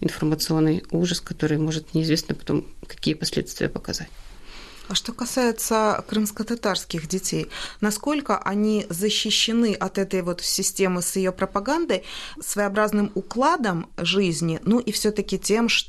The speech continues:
Speaker 2: обстоятельством, что крымско-татарский народ более сплочен и более един в своем мировоззрении?
Speaker 1: Все-таки с крымско-татарскими классами и обучением на крымско-татарском языке ситуация чуть-чуть получше, потому что все-таки оккупанты иногда пытаются с крымскими татарами заигрывать.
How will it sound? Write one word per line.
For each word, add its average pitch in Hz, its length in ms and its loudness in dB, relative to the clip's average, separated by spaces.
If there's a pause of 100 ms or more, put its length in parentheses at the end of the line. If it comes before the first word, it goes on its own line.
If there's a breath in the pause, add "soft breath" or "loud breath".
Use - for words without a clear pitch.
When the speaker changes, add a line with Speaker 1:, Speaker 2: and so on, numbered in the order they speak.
Speaker 2:
обстоятельством, 190 840 0
что 170 220 0
крымско-татарский 170 840 -2
народ 165 400 2
более 156 440 4
сплочен 202 800 2
и 156 340 0
более 170 600 4
един 170 580 4
в - 140 -6
своем 170 340 4
мировоззрении? 160 540 0
Speaker 1:
Все-таки 233 420 -4
с - 80 -4
крымско-татарскими 226 960 0
классами 170 520 0
и - 180 -2
обучением 202 460 2
на 196 40 -2
крымско-татарском 185 680 -4
языке 175 360 -2
ситуация 247 440 0
чуть-чуть 202 260 -8
получше, 214 500 2
потому 180 320 0
что 220 200 -2
все-таки 214 500 0
оккупанты 196 640 0
иногда 185 340 0
пытаются 185 400 -2
с - 60 -6
крымскими 180 500 -4
татарами 185 380 0
заигрывать. 214 580 0